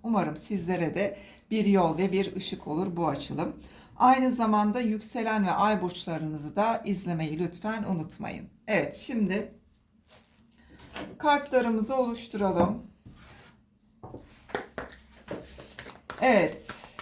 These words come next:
beni izleyen sevgili Oğlak arkadaşlarım için en doğru ve en net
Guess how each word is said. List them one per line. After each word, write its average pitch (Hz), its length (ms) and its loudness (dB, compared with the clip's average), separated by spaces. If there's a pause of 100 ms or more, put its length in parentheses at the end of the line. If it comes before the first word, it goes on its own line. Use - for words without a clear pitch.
beni 247 160 -2
izleyen 202 720 4 (1040)
sevgili 202 640 2
Oğlak 190 420 2
arkadaşlarım 170 840 0
için 139 480 -8 (260)
en 208 280 0
doğru 175 680 2
ve 175 60 0
en 202 480 0
net 175 340 -4